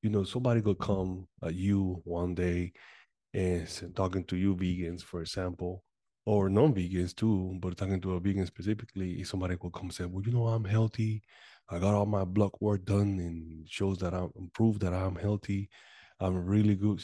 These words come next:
um, shape." Um, you know, assuming that the person works out. So why should I go vegan, right? Like, why should I just basically, um,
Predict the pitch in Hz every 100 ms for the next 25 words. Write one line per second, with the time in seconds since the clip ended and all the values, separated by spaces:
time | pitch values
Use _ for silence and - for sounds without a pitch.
0 | - 92 90 87 85 - - 107 104 101
1 | - 98 _ 90 90 82 85 85 82 85
2 | 82 92 87 82 - 85 87 85 87 -
3 | - 90 87 - - - - _ - 101
4 | 90 95 98 117 95 95 95 87 104 98
5 | - - 73 85 - - 85 82 87 90
6 | 90 92 98 90 87 92 90 - 92 -
7 | 87 92 85 82 - _ _ _ _ _
8 | 92 92 85 82 87